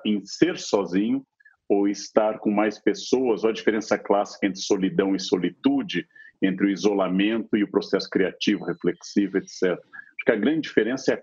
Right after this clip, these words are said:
qualidade das coisas que você está fazendo, porque você pode viver a pior solidão que eu já conheci na minha vida, que é a solidão a dois.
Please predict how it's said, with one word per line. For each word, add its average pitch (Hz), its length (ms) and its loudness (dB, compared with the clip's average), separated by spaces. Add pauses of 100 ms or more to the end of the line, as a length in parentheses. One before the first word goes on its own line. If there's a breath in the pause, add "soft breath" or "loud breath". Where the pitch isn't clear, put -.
qualidade 143 1040 0 (500)
das 104 180 2
coisas 98 340 0
que 95 100 -2
você 92 320 2
está - 280 -2
fazendo, 82 560 0 (360 loud breath)
porque - 180 2
você 120 400 0 (340)
pode 135 300 -2
viver 117 320 0
a 127 60 -4 (180)
pior 156 440 -2
solidão 104 580 -2
que 101 120 -4
eu 104 120 2
já 92 320 -2 (280 soft breath)
conheci 98 520 -2
na 95 100 -2
minha 87 220 0
vida, 104 360 0
que 131 120 0
é - 20 -2
a 120 40 -2
solidão 120 520 2
a 151 40 0
dois. 101 360 0